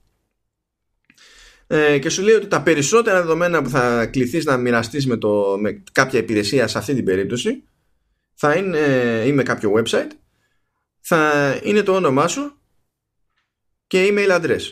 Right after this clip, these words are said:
Σε αυτή την περίπτωση, βέβαια, θα στο λέει ότι ο πάροχος θέλει αυτά τα δεδομένα και είναι στο χέρι σου το αν θα πεις όχι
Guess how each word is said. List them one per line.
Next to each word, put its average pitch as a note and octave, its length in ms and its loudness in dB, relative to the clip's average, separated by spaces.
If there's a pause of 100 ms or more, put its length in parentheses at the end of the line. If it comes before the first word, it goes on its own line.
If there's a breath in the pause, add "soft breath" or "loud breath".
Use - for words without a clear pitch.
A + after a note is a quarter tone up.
(600)
Σε - 140 -6
αυτή D#3+ 140 0
την G3 100 -2
περίπτωση, F3+ 400 0
βέβαια, C3 520 2
θα D#3 120 -2
στο D#3+ 180 -4
λέει G3 500 2
ότι A2+ 560 -2
ο G#2 500 0
πάροχος A2+ 640 0 (140)
θέλει B2+ 260 4
αυτά A#2+ 120 -2
τα A#2 100 0
δεδομένα F#2+ 540 -2 (1300)
και - 80 -2
είναι A#3+ 100 2
στο A3 120 -4
χέρι G#3+ 240 4
σου - 100 -8
το C#3+ 100 0
αν B2 100 0
θα A#2 140 -4
πεις A#2 380 -4 (100)
όχι A2 500 -2